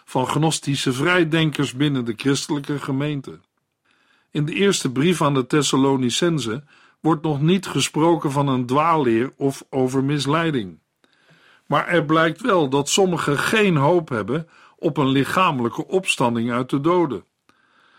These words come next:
Daarnaast wordt gezegd dat sommigen, mogelijk dezelfde mensen, het niet nodig vinden om te werken. Zij voeren het hoogste woord in de gemeente, maar leven ondertussen op kosten van anderen.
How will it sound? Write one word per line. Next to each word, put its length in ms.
Daarnaast 460
wordt 220
gezegd 420
dat 180
sommigen, 760
mogelijk 500
dezelfde 520
mensen, 520
het 260
niet 280
nodig 440
vinden 360
om 220
te 120
werken. 480
Zij 240
voeren 340
het 140
hoogste 460
woord 360
in 120
de 80
gemeente, 640
maar 200
leven 360
ondertussen 680
op 180
kosten 560
van 180
anderen. 580